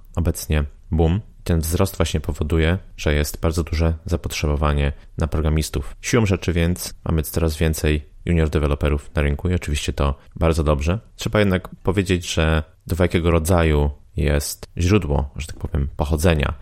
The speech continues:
tych deweloperów, junior deweloperów, osób, które chcą wejść w branżę I T, chcą zostać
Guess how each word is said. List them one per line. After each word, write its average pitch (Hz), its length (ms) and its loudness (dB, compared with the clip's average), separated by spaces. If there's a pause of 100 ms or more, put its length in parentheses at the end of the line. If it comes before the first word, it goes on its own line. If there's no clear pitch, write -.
(120)
tych 78 140 0
deweloperów, 71 760 -2
junior 76 260 2
deweloperów, 73 580 0
osób, - 240 0
które 71 420 0 (160)
chcą 76 380 2 (280)
wejść 78 360 2
w - 120 -10
branżę 76 400 2
I 76 40 0
T, - 160 -4 (460)
chcą 76 280 0
zostać 71 440 -4